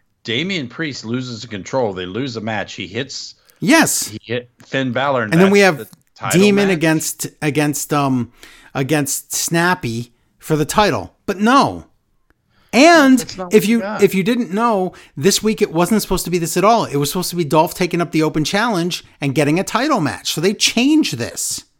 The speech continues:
Speaker 2: They changed it to let Dolph win a match. So when he does go against Priest, it's more believable.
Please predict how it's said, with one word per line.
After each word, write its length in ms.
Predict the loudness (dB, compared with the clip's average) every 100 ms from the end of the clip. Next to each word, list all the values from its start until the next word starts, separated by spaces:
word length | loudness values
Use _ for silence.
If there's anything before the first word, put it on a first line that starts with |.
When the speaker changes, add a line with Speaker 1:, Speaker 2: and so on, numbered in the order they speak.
| _ _ _ _ _ _ _ _ _ _ _ _ -20 _ _ _ _ _ _ _ _ _ _
Speaker 2:
They 340 | -8 -2 0 0
changed 640 | -2 -2 -2 0 -2 -6
it 180 | -12 -14 _ _ _
to 160 | 2 2
let 540 | 4 0 -2 -6 -8
Dolph 360 | 2 4 4 0
win 260 | 0 2 2
a 40 |
match. 540 | 2 2 0 -4 -10 -10 -12
So 160 | -4 -2
when 160 | 0
he 80 | -2
does 480 | -2 -8 -8 -6 -2
go 160 | 0 2
against 280 | 2 -2 0
Priest, 360 | 0 2 -2 -6
it's 180 | -8 -4
more 340 | 0 2 2 2
believable. 680 | 0 -4 -4 -6 -10 -12